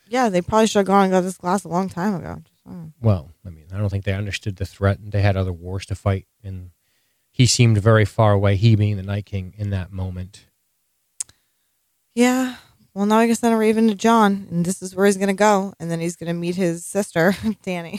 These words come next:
Speaker 1: <laughs> so they can
Speaker 2: <laughs>
Speaker 1: hang out.
Speaker 2: His, yeah, his
Speaker 1: I hope
Speaker 2: half.
Speaker 1: th-, I hope they don't bang accidentally before they realize they're siblings. But
Speaker 2: Uh,
Speaker 1: then again,
Speaker 2: no, no, no, no, aunt.
Speaker 1: She's his aunt?
Speaker 2: Yeah,
Speaker 1: I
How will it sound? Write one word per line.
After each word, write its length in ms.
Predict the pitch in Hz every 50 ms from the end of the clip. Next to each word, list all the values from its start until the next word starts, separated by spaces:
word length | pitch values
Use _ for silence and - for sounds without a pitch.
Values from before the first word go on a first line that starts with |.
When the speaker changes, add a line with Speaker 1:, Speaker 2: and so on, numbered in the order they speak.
| - -
Speaker 1:
<laughs> 80 | - -
so 1000 | 262 - _ _ _ _ _ _ _ _ _ _ _ _ _ _ _ - - 185
they 80 | 185 208
can 120 | 151 156
Speaker 2:
<laughs> 0 |
Speaker 1:
hang 220 | 214 208 190 180 180
out. 240 | 175 180 185 - - - - - 151 233 - _ _ _
Speaker 2:
His, 240 | - 117 107 92 95
yeah, 180 | 107 101 98 92
his 120 | 95 90
Speaker 1:
I 40 | -
hope 160 | - - -
Speaker 2:
half. 80 | 95 98
Speaker 1:
th-, 80 | - - - - -
I 40 | -
hope 100 | 254 254
they 80 | 240 262
don't 180 | 240 220 190
bang 300 | - 180 180 196 202 202
accidentally 600 | 196 196 196 - - 185 190 196 196 185 180 175 175
before 220 | 160 170 160 175 175
they 100 | 175 170
realize 260 | 175 175 175 180 175
they're 120 | - 165
siblings. 520 | 160 - 196 175 - 160 165 143 160 180 117
But 160 | 123 120 117
Speaker 2:
Uh, 40 | 117
Speaker 1:
then 80 | 202 226
again, 340 | 262 330 330 285 226 135
Speaker 2:
no, 0 |
no, 140 | 135 139 135
no, 260 | 139 135 117 107 92 87
no, 220 | 104 110 101 90 _
aunt. 440 | - 117 110 98 90 82 - - - _ _ _ _ _ _ _ _ _ _ _ _ _
Speaker 1:
She's 240 | _ - 269 277
his 140 | 269 269 214
aunt? 420 | 214 - 196 208 220 247 370 359 - -
Speaker 2:
Yeah, 140 | 107 110
Speaker 1:
I 40 | 113